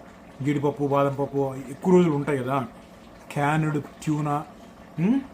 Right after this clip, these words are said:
వాటితో పాటు అన్నిట్లో కన్నా ముఖ్యంగా ఉండేది ఖర్జూరకాయలు. నెలల తరబడి ఉంటాయి పాడవకుండా, ఫ్రిడ్జ్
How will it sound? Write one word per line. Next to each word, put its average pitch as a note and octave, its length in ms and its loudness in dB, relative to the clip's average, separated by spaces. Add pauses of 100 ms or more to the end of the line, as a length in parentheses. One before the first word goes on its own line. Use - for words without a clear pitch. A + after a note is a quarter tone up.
(200)
వాటితో C#3+ 420 -2
పాటు D#3+ 160 -4
అన్నిట్లో G#3 380 2
కన్నా F#3 200 2
ముఖ్యంగా E3 420 0
ఉండేది C#3 300 0 (500)
ఖర్జూరకాయలు. C3+ 560 -2 (1080)
నెలల D3 280 0 (100)
తరబడి D3+ 380 0
ఉంటాయి C#3+ 300 -4
పాడవకుండా, C3 480 -4 (840)
ఫ్రిడ్జ్ B2+ 260 -6